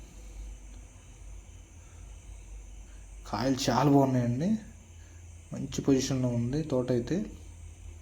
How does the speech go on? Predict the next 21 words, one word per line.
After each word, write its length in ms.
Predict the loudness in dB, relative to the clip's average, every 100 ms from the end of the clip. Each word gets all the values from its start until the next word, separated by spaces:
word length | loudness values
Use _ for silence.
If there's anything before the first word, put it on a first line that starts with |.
| -18 -20 -20 -20 -18 -18 -18 -20 -20 -20 -20 -20 -14 -8
మంచి 260 | -4 -2 4
సైజు 180 | 6 6
వస్తున్నాయండి 400 | 2 0 0 0 0
కాయలు, 320 | 0 0 -2 -6 -8 -8
మంచి 260 | -6 -4 0
కాపు 200 | 0 0 0
మీద 120 | 0 0
ఉంది. 220 | 0 -2 -4 -12 -14 -14 -14 -14 -16 -14 -14 -14 -16 -16 -8 4
వీళ్ళైతే 500 | 8 12 12 12 12 12 12
ఈ 20 | 10
బిట్టు 300 | 8 10 10 12 10 4 -2 -12 6 10
కాస్ట్ 260 | 10 8 6
వచ్చేసి 380 | 8 8 8 8 6 0 -8 -2 2
నలభై 240 | 6 8 10
రెండు 120 | 8
లక్షలుగా 280 | 6 8 8 10
చెప్తున్నారండి. 600 | 6 4 6 6 4 2 -2 -8 -12 -14 -16 -16 -16 -18 -16 -10
కొద్దిపాటి 420 | -2 4 4 4 6
నెగోషియబుల్ 420 | 6 8 6 6
ఉంటుంది, 360 | 6 6 6 4 4
మాట్లాడుకోవచ్చు. 720 | 2 6 6 8 8 6 4